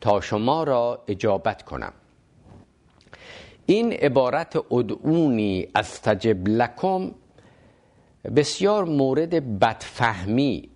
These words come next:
قرار گرفته و من انشاءالله چند دقیقه دیگه با عنایت به توضیحاتی که خواهم داد به این آیه دوباره برمی خواهم گشت و توضیح خواهم داد که چرا،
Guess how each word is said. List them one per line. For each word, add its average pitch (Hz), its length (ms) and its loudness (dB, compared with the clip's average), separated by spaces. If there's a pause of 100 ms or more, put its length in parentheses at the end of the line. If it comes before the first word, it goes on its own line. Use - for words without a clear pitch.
(200)
قرار 101 360 2
گرفته 110 720 0
و 143 80 2
من 151 200 -2
انشاءالله 120 640 0
چند 180 420 -4
دقیقه 127 380 0
دیگه 113 480 0 (920)
با 110 340 2 (340)
عنایت 120 460 2
به 131 80 -2
توضیحاتی 110 920 0
که 98 140 -2
خواهم 117 480 -2
داد 160 380 0
به 120 120 0
این 202 200 0
آیه 123 580 0 (420)
دوباره 104 300 2
برمی 110 400 -4
خواهم 76 380 -6
گشت - 360 -8 (640)
و 101 220 2
توضیح 123 400 -4
خواهم 131 380 0
داد 123 280 0
که 107 140 -2
چرا، 160 540 0